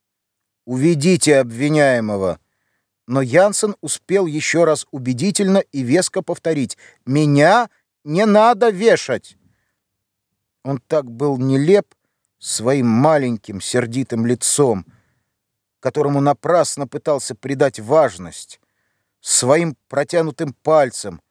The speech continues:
что даже конвойный солдат, нарушая правила, сказал ему вполголоса, уводя из залы: «Ну и дурак же ты, парень». «Меня не надо вешать»,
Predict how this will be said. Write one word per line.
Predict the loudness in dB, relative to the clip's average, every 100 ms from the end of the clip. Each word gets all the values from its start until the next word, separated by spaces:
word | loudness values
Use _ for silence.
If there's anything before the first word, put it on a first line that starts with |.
| _ _ _ _ _ _
что | -14 -2
даже | 0 0 0
конвойный | -2 0 0 0 0
солдат, | 0 0 2 2 2 _ _ _ _ _ -6
нарушая | -2 -2 -2 0 -2
правила, | 0 0 0 0 -4
сказал | -4 -4 0 0
ему | 0 -4 -6
вполголоса, | -6 -8 -2 0 2 0 -4 -8 -4
уводя | -4 -2 -2
из | -2
залы: | 0 0 0 -6 _ _ _ _ _ _
«Ну | -6 -4
и |
дурак | -2 2 2 0
же | -4
ты, | -14 -10
парень». | -6 -6 -6 -16 _ _ _ _ _ _ _ _ _ _
«Меня | -4 0 2 2 2
не | 2 2
надо | 4 4 2 0
вешать», | 0 2 2 0 -6 -8